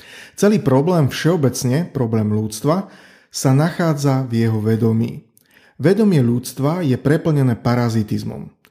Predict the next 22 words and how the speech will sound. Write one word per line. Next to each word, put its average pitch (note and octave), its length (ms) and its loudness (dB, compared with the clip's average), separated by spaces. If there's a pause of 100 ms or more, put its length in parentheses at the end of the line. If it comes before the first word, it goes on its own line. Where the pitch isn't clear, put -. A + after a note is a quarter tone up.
(220)
Je A2+ 140 0
presiaknuté C3 800 -2
dogmami, D3 720 0 (160)
inými A#2 400 0
axiómami, C#3+ 800 0 (260)
ktoré B2+ 240 2
nikto C3+ 320 0
nepreveroval. A#2 960 -2 (240)
Vôbec E3 480 2
nad A#2+ 140 2
nimi B2 260 2
nikto B2+ 560 0
nepremýšľal. A2 880 -4 (800)
Ľudia G#3 240 4
sa D#3 160 0
nechávajú D3+ 480 2
viesť B2 260 2
ľuďmi, A#2+ 680 -2
ktorých A2+ 480 -2
vedomie D#3 560 0
nikto C3 400 -2
nepreveroval, G#2+ 1040 -2